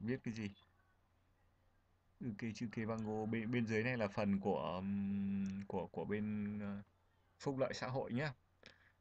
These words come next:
Bây giờ mình sẽ chuyển sang cái tờ thứ hai. Tờ thứ hai đây.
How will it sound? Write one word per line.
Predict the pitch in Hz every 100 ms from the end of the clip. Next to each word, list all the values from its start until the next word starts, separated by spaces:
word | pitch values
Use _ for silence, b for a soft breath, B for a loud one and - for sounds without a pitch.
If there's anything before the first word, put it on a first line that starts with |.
| _
Bây | 113
giờ | 104
mình | 98 98
sẽ | 98 110
chuyển | - 82
sang | 107 104
cái | 110
tờ | 104
thứ | 98 98
hai. | 117 120 113 - _ _ _ b b b b b _
Tờ | 101
thứ | 98
hai | 98 117 110
đây. | 107 107